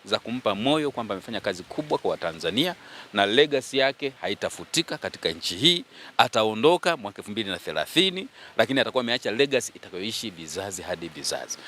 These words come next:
Kwa hiyo niwape wito wa Tanzania wenzangu, lakini wananchi wa jimbo la Wanging'ombe, sisi Wanging'ombe hatuna shaka, kwa sababu kwanza sisi ni typical C C M,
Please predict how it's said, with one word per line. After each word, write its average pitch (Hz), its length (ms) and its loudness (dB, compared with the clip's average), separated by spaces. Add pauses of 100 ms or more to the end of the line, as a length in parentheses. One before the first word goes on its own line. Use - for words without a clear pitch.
(120)
Kwa - 120 4
hiyo 107 100 2
niwape 117 300 4
wito 113 300 2
wa 107 80 4
Tanzania 95 400 -6
wenzangu, 123 520 -4 (320)
lakini 110 240 4
wananchi 104 400 2
wa 113 80 6
jimbo 123 220 2
la 113 60 8
Wanging'ombe, 120 540 0
sisi 208 220 4
Wanging'ombe 214 260 6
hatuna 196 240 -2
shaka, - 300 -2 (320)
kwa 117 100 2
sababu 147 240 2
kwanza 175 320 4
sisi 139 460 -4
ni 120 220 0 (220)
typical 127 380 -4
C 127 120 -10
C - 160 -8
M, 78 60 -8